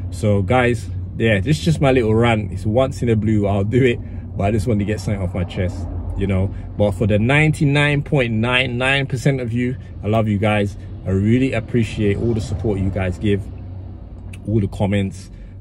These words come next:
all the likes, the subscriptions, the shares, the memberships, everything, you know. We really appreciate you, and you're a big part of why I do the YouTube videos,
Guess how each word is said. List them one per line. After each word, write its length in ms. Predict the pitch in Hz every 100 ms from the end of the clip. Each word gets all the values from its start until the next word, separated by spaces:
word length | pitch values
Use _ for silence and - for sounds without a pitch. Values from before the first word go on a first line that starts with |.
| -
all 120 | 104
the 100 | 95
likes, 400 | 95 98 95 -
the 120 | 87
subscriptions, 760 | - 92 - - 98 - 98 90
the 80 | 82
shares, 540 | - 98 95 92 - - - - - -
the 60 | -
memberships, 600 | 92 104 92 - 98 - -
everything, 540 | 104 92 87 90 87 -
you 100 | 92
know. 160 | 90
We 120 | 90 92
really 240 | 98 95
appreciate 500 | 90 - 90 - 82
you, 160 | 90 85 - - -
and 300 | 107 104 101
you're 220 | 92 101
a 20 |
big 340 | 90 92 143 143
part 220 | 143 131
of 100 | 107
why 220 | 101 110
I 60 | 104
do 400 | 101 110 107 101 - - - - - -
the 100 | 101
YouTube 400 | 117 110 107 90
videos, 480 | 101 95 90 87